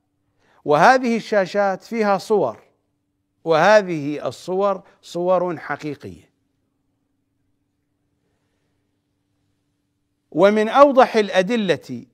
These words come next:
على حقيقة هذه الصور أنها تتكامل فيما بينها، تكاملها دليل صحتها،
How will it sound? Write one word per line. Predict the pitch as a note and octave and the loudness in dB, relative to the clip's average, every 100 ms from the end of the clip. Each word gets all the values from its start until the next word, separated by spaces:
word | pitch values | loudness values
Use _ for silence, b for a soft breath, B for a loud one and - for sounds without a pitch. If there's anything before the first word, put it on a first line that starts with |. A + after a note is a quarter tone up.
| _ _ - | _ _ -4
على | D3 F#3 B3+ B3 A3 F#3+ E3 _ _ | 2 4 6 4 4 2 -4 _ _
حقيقة | - G3 F#3 D4+ D#4 C4 B3 G#3 G3 | -4 -2 0 0 0 -2 0 2 2
هذه | F3 E3+ | 2 -6
الصور | - F3+ E3 E3+ - _ _ _ _ _ _ _ _ _ _ _ _ _ - | -8 -4 -4 -4 -10 _ _ _ _ _ _ _ _ _ _ _ _ _ -6
أنها | E3+ G#3 G#3+ G#3+ | -4 -2 0 -2
تتكامل | G3+ D#3+ D#3+ D3 F#3 G#3 G3+ G3+ F3 | -2 -6 -6 -4 -2 -2 -4 -4 -6
فيما | - C#3+ C3+ | -8 -6 -4
بينها، | A#2 A2 F2+ D#2 - _ _ _ _ _ _ _ _ _ _ _ _ _ _ _ _ _ _ _ _ | -6 -10 -14 -20 -20 _ _ _ _ _ _ _ _ _ _ _ _ _ _ _ _ _ _ _ _
تكاملها | D3 C3+ E3 D3+ F3+ G#3+ F#3+ F3 F3+ F3 | -8 -2 -2 -2 -4 -4 -4 0 0 -2
دليل | D#3 C3+ C#3+ E3+ F3 D3 | -4 -6 -4 -6 -8 -10
صحتها، | B2+ - C3 - G#2+ G#2 | -12 -12 -12 -12 -12 -14